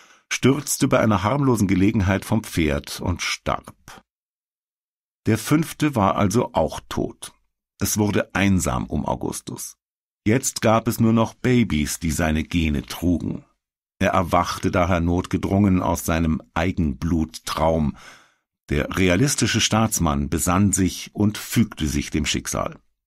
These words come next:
Er war nun sechzig Jahre alt. Es musste etwas geschehen,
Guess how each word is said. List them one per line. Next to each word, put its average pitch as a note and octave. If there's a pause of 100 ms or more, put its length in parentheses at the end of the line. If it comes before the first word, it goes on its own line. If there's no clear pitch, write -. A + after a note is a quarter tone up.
(160)
Er F#2
war G#2+
nun A#2+
sechzig -
Jahre A2
alt. D#2+ (360)
Es G2
musste D3+
etwas G#2+
geschehen, A2+